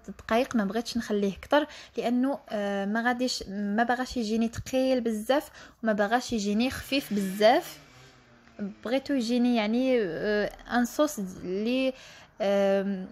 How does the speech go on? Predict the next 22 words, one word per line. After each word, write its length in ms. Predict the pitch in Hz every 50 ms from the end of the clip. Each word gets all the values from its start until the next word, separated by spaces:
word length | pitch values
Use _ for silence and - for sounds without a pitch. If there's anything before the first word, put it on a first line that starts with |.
| - -
يعني 180 | - 220 247 294
متوسط 600 | 294 - 311 311 302 - - - 302 302 - -
في 100 | - 220
الكثافه 480 | 220 - - 220 - 262 254 247 233
ديالو. 440 | 208 190 202 190 185 180 220 294 339 - _ _ _ _ _ _ _ _ _ _ _ _ _ _ _ _ _ _ _ _ _ _
هنا 180 | 220 220 247 285
غادي 220 | 294 285 277 277
نخليه 400 | 262 - - 247 240 240 233 226
لمده 460 | 214 208 208 220 208 190 226 226 226 -
خمسة 300 | - - 202 196 - 214
دقائق 320 | 208 214 - - 196 190 - _
كما 240 | - 214 208 196 180
قلت 240 | 180 175 - -
لكم، 300 | - - - 302 339 370 - - - - - - - - - -
وغادي 320 | - 330 320 269 220 226 220
نحيدوه 500 | 214 - - 240 233 220 190 214 208 196
ان 60 | 196
شاء 180 | - - - 175
الله 320 | 196 185 175 185 202 202
من 200 | 202 214 208 190
على 240 | 175 185 247 285 277
النار 360 | 247 220 208 220 262 277 -